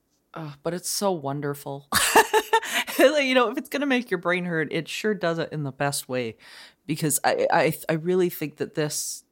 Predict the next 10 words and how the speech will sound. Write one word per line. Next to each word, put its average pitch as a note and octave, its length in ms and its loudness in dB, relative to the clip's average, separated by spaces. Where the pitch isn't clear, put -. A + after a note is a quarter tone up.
this E3 220 -4
type D#3 240 -6
of C#3+ 100 -8
thing C3+ 360 -6
for C#3+ 140 -12
the C#3 80 -10
people C#3+ 380 -8
who C#3 180 -10
are C#3 200 -4
open C3+ 540 -6